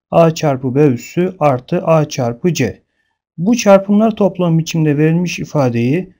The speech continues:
standart forma dönüştürebilmemiz için gerekli terimlerle genişletme yapmak gereklidir.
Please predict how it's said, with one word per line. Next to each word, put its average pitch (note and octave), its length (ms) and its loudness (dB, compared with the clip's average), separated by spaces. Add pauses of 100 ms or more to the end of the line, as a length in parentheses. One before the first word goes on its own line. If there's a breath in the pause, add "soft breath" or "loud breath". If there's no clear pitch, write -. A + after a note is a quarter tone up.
(180 soft breath)
standart D#3 640 0
forma D#3 340 0
dönüştürebilmemiz D#3 880 0
için D3 480 -2 (600)
gerekli F3+ 460 0
terimlerle D#3+ 640 2
genişletme D3+ 600 0
yapmak A#2+ 420 -6
gereklidir. A#2 840 -4